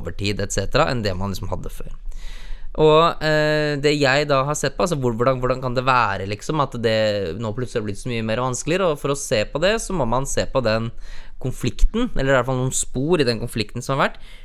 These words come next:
mellom da flygerne som var ansatt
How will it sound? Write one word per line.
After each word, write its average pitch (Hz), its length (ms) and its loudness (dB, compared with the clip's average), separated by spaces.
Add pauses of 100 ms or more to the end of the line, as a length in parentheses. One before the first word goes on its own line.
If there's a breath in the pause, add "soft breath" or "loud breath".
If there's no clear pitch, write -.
(100)
mellom 120 640 4
da 117 280 6 (260)
flygerne 131 800 4
som - 160 -6
var - 180 0
ansatt 117 560 4